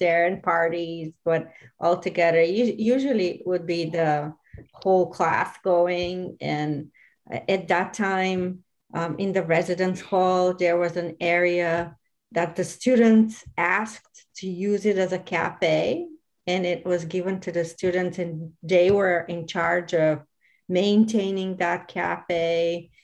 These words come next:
and we can buy coffee up there, but that happened at the end of the first year pretty much. But it was fun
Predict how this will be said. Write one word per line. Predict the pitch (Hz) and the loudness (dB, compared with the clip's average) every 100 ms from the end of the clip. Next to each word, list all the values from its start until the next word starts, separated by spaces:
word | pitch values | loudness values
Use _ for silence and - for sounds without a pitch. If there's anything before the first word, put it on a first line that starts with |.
| _ - | _ -8
and | 175 170 | -4 0
we | 185 | 0
can | 175 196 165 | 0 -2 -2
buy | 160 165 | 0 -2
coffee | 170 185 165 165 170 165 165 160 _ - | -2 -2 -2 -2 -4 -6 -6 -10 _ -12
up | - 165 - | -8 -8 -4
there, | 160 151 160 220 233 | -2 0 2 0 0
but | 170 156 | -2 -2
that | 156 | -2
happened | 160 170 165 160 156 | -2 -6 -4 -2 -2
at | 151 | -4
the | 151 151 | -6 -4
end | 160 160 156 | -4 -2 -2
of | 156 151 _ - | -4 -8 _ -8
the | 160 165 | -6 -4
first | 160 156 - | -6 -6 -6
year | 165 160 151 | -6 -4 -4
pretty | - 156 160 | -6 -6 -6
much. | 165 156 160 - - _ _ _ | -6 -6 -8 -12 -20 _ _ _
But | 196 | 0
it | 180 170 | 0 0
was | 165 165 | -2 -2
fun | - 392 214 170 | -2 0 0 -2